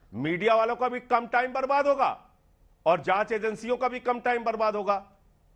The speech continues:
क्योंकि आपकी हिस्ट्री क्या है? तीन हजार छापेमारी ईडी ने की, दशमलव पांच प्रतिशत लोगों पे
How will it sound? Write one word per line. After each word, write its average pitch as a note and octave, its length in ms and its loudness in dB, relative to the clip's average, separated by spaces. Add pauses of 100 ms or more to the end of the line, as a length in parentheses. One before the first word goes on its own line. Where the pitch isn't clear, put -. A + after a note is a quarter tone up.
(240)
क्योंकि F#3 260 2
आपकी A3 320 2
हिस्ट्री F#3+ 420 -6
क्या A#3+ 220 4
है? A#3+ 180 0 (460)
तीन C4 280 0
हजार A3 360 0
छापेमारी G3 600 -4
ईडी F3+ 300 -8
ने F#3 120 -4
की, A#3 440 -6 (300)
दशमलव F#3+ 540 0
पांच A3+ 440 0
प्रतिशत G3+ 580 -6
लोगों F#3 220 -6
पे G3 140 -2